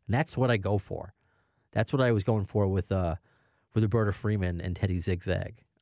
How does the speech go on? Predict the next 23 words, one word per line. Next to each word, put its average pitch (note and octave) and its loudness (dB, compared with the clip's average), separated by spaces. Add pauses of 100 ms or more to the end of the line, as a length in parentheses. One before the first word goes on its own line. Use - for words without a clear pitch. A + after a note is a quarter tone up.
I G#2 2
forgot B2 0
what B2 2
it G#2 2
was, A2 -2
but G2 -6
there G#2+ 4
was F#2 0
something B2 0
Roberta F#2+ 0
Freeman F2+ -2
said F2+ 0 (360)
that F2+ -2
Teddy G2 0
didn't. F2+ -2
I A2 0
think A3 -4
it A#3+ 0
was F#3+ 2
something A3+ -4
with D#3 0
the G#2+ 2
riot, G2 2